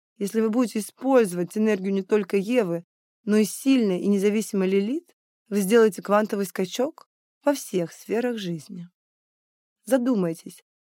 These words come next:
на протяжении десятков веков женщин ограничивали в социуме. Но для чего? Ведь женщина с проявленной сексуальностью является сосудом энергии всей планеты.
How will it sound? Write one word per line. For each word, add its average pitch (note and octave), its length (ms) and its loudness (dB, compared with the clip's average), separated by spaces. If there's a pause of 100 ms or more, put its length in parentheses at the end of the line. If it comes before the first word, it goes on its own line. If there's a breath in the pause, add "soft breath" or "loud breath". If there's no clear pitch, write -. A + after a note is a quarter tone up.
(140)
на G3 100 -2
протяжении A#3+ 460 2
десятков A#3+ 760 0
веков D4+ 460 -2 (420)
женщин A#3 540 -2
ограничивали A3+ 600 0
в A#3+ 60 -10
социуме. F3 840 -6
Но G#3+ 100 -4
для A3 160 -4
чего? F#3+ 500 -6 (400)
Ведь G3+ 160 -2
женщина A3+ 600 0
с - 60 -12
проявленной A3+ 540 2
сексуальностью A3+ 760 -2
является A3 380 0
сосудом G#3 580 -2
энергии A3 380 0
всей A3+ 240 -4
планеты. G3+ 680 -2